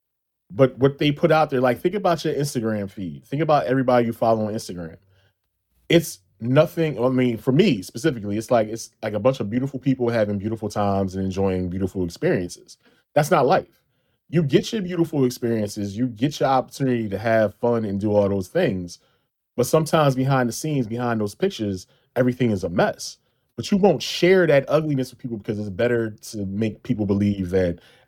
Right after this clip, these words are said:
I'm good, everything is cool. Look at me, I got money, I got whips, I got bitches, I got niggas. You know what I'm saying? It's like,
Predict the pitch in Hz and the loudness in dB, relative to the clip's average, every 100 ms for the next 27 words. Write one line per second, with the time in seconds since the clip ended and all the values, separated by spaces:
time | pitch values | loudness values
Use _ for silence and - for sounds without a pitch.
0 | - 104 233 87 104 131 98 85 107 101 | -4 0 0 -2 2 2 2 -2 -6 -6
1 | 120 92 - - 143 113 104 139 139 135 | -6 -6 -8 0 2 2 0 -2 -2 -2
2 | 104 101 90 95 120 127 120 104 85 82 | -2 -4 -10 -4 -2 0 0 -2 -8 -18
3 | _ _ 85 135 - 87 - - - 104 | _ _ -2 -2 -2 -10 -12 -14 -10 -8
4 | 113 104 95 82 - 95 107 104 123 147 | -6 -6 -8 -10 -10 -8 -6 -4 2 4
5 | 147 135 160 156 143 139 147 127 | 2 0 0 0 -2 0 2 2